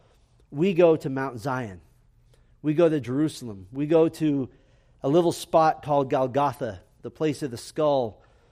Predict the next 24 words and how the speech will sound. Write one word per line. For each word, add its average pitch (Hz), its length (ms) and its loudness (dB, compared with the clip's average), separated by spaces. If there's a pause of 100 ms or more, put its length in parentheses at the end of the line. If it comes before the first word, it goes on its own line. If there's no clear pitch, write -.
(360)
where 143 180 2
the 131 80 0
cross 156 400 2
of 131 100 -10
Christ 160 340 2
was 147 140 -4
set 156 240 2
up 147 140 -4
to 143 60 -8
be 139 140 -2
the 131 100 -2
means 143 340 -2
by 131 140 -2
which 127 220 -6
God 139 300 2
would 131 180 -8
receive 147 400 -8
payment 143 400 -8
for 131 100 -8
your 139 280 -2
sin, 113 460 -10 (1120)
that 123 220 -2
in 147 180 2
Christ 151 580 0